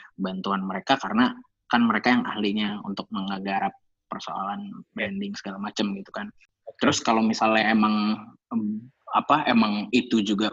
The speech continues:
Speaker 1: belum bisa dilakuin, ya kita bisa play safe dulu sih dengan, eh, ngelakuin apa yang sebisa mungkin kita bisa lakuin untuk tetap on brand dan konsisten dengan message yang, eh,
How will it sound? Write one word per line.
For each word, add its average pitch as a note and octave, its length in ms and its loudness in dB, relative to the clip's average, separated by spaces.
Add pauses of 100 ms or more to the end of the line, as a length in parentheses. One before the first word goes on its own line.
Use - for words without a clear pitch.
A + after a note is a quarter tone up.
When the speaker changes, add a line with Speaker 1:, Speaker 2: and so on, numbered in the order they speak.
Speaker 1:
belum G#2 440 2
bisa G2+ 320 2
dilakuin, G#2 680 2 (440)
ya G2+ 80 2
kita A2 200 2
bisa C3 280 2
play G2 200 -2
safe - 280 -8
dulu G#2+ 200 0
sih G2+ 200 -6 (120)
dengan, G#2+ 480 2 (400)
eh, G2 380 0 (840)
ngelakuin G#2+ 400 2
apa A2 160 -2
yang G2 160 -2 (480)
sebisa G2+ 320 0
mungkin G2+ 720 2
kita G#2+ 400 -2
bisa G2 160 -4
lakuin G#2 400 0
untuk G#2+ 320 -6
tetap - 240 -6
on G2+ 240 -6
brand G2+ 400 -4
dan G#2 160 -2
konsisten G#2 480 -4
dengan G#2 320 -8
message - 480 -6
yang, A#2 240 0 (400)
eh, G2+ 240 -2